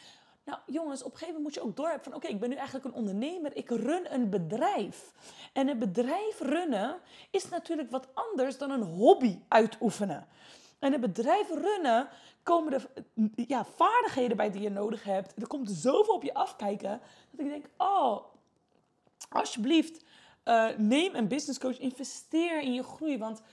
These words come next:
tuurlijk, je geeft geld uit. Ik doe dat ook. Alleen al voor s-, of voor software moet ik duizenden euro's in totaal per jaar betalen. Weet je? Dat, dat mijn klanten een automatische, een mail binnenkrijgen, een automatische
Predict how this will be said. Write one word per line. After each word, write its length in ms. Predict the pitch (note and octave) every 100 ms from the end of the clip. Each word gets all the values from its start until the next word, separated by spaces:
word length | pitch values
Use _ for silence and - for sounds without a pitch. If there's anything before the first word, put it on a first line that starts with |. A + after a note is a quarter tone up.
| _ _
tuurlijk, 400 | - F#4+ F#4+ C#4+
je 120 | B3+ A#3
geeft 260 | C#4 A#3+
geld 300 | - B3 B3
uit. 240 | - B3 G#3+
Ik 160 | - G3+
doe 80 |
dat 180 | B3+ A3
ook. 340 | - A#3+ A#3 - - - - - -
Alleen 280 | B3 C4 D#4+
al 60 |
voor 180 | D4+ C4
s-, 220 | - -
of 260 | - A#3 -
voor 200 | - B3+
software 720 | - - A4 - B3+ C#4+ F4+
moet 140 | F4+ C4
ik 200 | G3+ D#3+
duizenden 440 | G#3+ C4 C4+ A3
euro's 420 | B3+ B3 A#3 A3+ - _
in 100 | A3
totaal 560 | A3+ A3+ A#3 G#3 G#3 - - _
per 100 | A#3
jaar 280 | G#3 G#3+ F#3
betalen. 480 | G#3 G4 E4 G#3
Weet 160 | F#3 G#3
je? 80 | D#4+
Dat, 240 | G3+ - - -
dat 160 | A3+ A3
mijn 180 | G#3+
klanten 380 | G#3+ A#3+ A3 A#3
een 60 | A#3
automatische, 720 | C4 D4 D4 D4 D4 - D4+ - - -
een 200 | D4+ C4
mail 220 | A#3+ A3
binnenkrijgen, 640 | F3+ A3 A3 - A3+ A3 B3
een 60 | C#4
automatische 500 | - D4 D#4+ -